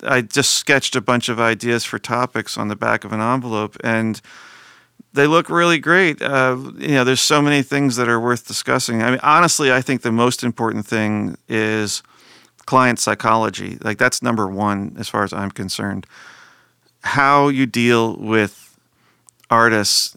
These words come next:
th-, they're coming to us as producers and engineers with their, their souls, you know, bared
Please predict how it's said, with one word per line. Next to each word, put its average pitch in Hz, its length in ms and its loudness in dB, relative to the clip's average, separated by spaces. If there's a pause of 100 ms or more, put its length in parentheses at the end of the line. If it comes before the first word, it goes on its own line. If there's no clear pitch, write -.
th-, 110 180 -4
they're 120 120 2
coming 139 500 2
to 120 580 -4
us 117 260 2
as 113 240 -2
producers 107 720 -4
and 104 160 -4
engineers 101 640 -4 (440)
with 117 360 0
their, 110 640 2 (380)
their - 720 -2
souls, 127 800 0
you 123 140 0
know, 101 560 -2 (480)
bared 110 420 4